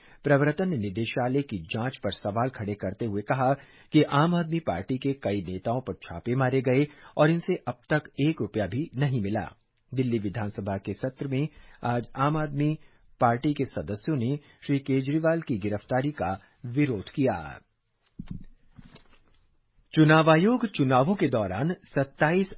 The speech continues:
आईटी ऐप्स के साथ प्रौद्योगिकी का लाभ उठा रहा है। ऐप्स और पोर्टल के माध्यम से प्रौद्योगिकी के उपयोग में उम्मीदवारों और लोगों के साथ-साथ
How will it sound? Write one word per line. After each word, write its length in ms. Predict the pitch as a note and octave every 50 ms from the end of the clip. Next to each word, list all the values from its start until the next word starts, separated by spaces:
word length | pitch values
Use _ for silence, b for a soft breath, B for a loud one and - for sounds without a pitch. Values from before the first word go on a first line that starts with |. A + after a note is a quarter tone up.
| - -
आईटी 500 | B2+ B2+ C3+ C#3 - - E3 E3+ - - -
ऐप्स 240 | C3+ C#3+ C#3+ - - -
के 80 | - C3
साथ 260 | - - C3 A#2+ C3
प्रौद्योगिकी 680 | - - - A2 G2+ F#2+ F#2 G#2+ A2+ A2+ C#3+ C#3+ - D#3
का 180 | - A#2+ G#2+ G#2+ - - C#3+
लाभ 240 | C#3 C3+ B2+ G#2+ G2
उठा 220 | F#2+ - B2 A2
रहा 240 | F#2+ F#2+ - C3 B2+ -
है। 300 | A#2+ E2+ C#2 - b b b b b b b b
ऐप्स 320 | C#3 D3+ D#3 D#3 - -
और 100 | D#3+ C#3+
पोर्टल 360 | - C3+ A#2 G#2+ - B2+ B2
के 160 | A#2+ - A2
माध्यम 400 | E2 D#2+ E2 E2+ E2 - C#3+ C#3
से 240 | C3 - C#3+ C#3+ D3+
प्रौद्योगिकी 640 | D3 - G#2+ F#2+ F#2+ G2 A2 G#2+ A2 B2 A2+ - C3+
के 160 | - - A#2
उपयोग 560 | - - B2 G#2 - G#2 A2 C3+ D3+ D3+ C#3+
में 200 | C3 C3+ C#3+ D3+ D3 B B B B B
उम्मीदवारों 600 | D3 C#3 C#3+ D3 D3 C3 B2 C3+ C#3 E3 G3+ G#3
और 220 | - D3 D3 C3+ G#2
लोगों 300 | G2 A2 A#2 A#2+ C#3+ D3
के 160 | - C#3+ A#2
साथ-साथ 520 | - - B2 G2+ G2+ - - - C3+ C3